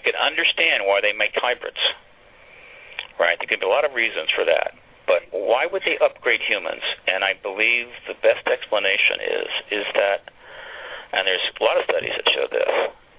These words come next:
that you only need a minority percentage of a population to have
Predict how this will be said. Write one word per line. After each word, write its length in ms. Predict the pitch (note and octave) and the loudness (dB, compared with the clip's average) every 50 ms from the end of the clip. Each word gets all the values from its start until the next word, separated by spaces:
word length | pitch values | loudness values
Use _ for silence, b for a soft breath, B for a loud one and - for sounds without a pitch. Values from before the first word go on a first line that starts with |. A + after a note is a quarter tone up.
| - - - - _ - - - - G#2 | -20 -20 -20 -20 _ -16 -10 -2 2 2
that 240 | G2 F#2+ F#2+ G2 - - | 4 4 4 2 0 -2
you 240 | - G#2+ A2 A2 A2+ | -4 -2 0 2 4
only 320 | B2+ D#3 E3+ F3+ F3+ D3+ | 4 4 4 2 2 2
need 400 | C#3 B2 A2+ G#2 F#2+ F#2+ F#2+ - | 2 0 0 2 2 0 -2 -4
a 1120 | - - - _ - - - - - - - - - - - - - - _ - G#2 G2+ G2 F#2+ F#2+ F#2+ G2+ | -8 -12 -12 _ -20 -20 -16 -16 -16 -16 -16 -16 -18 -12 -6 -6 -6 -4 _ 0 2 2 2 2 0 -2 -2
minority 480 | G2+ F#2+ G2 G#2 A2+ C#3 E3 F3 F#3 F3+ | -4 -2 0 2 2 2 2 0 -2 -4
percentage 640 | - - - - - - A#2 G#2+ F#2+ F2+ E2+ - F#2 | -4 -2 -2 0 2 2 2 2 2 0 0 0 -2
of 80 | F2+ | -2
a 80 | F#2+ - - - | -4 -2 -2 0
population 800 | A#2+ A#2 A#2+ - A2+ G#2 G#2 G2+ F#2+ G2 G#2+ - - - - G1+ - - - - - _ - - - B B B B B B B B B B B B B B B - | 0 -2 -2 -2 -2 0 2 2 2 4 4 2 2 0 -2 -6 -10 -20 -20 -20 -20 _ -20 -20 -20 B B B B B B B B B B B B B B B -2
to 80 | - A2+ | 0 2
have 520 | - - A#2+ A#2+ A#2+ B2+ C3 C3 C3+ C3 | 2 2 2 2 2 2 2 2 0 0